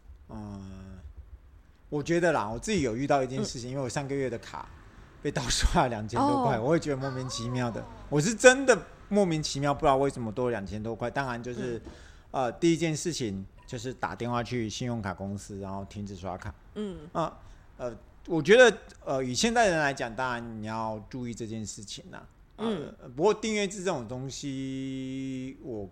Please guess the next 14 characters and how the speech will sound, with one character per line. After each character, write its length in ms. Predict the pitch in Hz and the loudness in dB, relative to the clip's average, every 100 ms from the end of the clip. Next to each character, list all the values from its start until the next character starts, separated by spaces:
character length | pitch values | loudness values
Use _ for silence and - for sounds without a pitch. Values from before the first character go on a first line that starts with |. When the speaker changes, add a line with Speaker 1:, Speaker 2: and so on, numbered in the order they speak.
| - | -8
Speaker 2:
个 280 | - 226 165 | 2 4 4
人 260 | 117 113 113 | 2 -4 -8
觉 200 | 107 107 | -6 -6
得 320 | 101 107 110 | -6 -8 -8
我 240 | 127 120 92 | -10 -10 -8
还 120 | 104 | -8
蛮 240 | 110 123 | -8 -4
习 260 | 131 104 95 | -4 -4 -4
惯 220 | 175 135 - | -4 -4 -8
的。 80 | - - - - - - - | -20 -20 -20 -20 -20 -20 -8
Speaker 1:
嗯。 120 | 226 | -4
Speaker 2:
呃， 360 | 123 113 110 113 127 | -2 -2 -4 -6 -6
我 120 | 117 | -6
们， 200 | 117 123 | -6 -8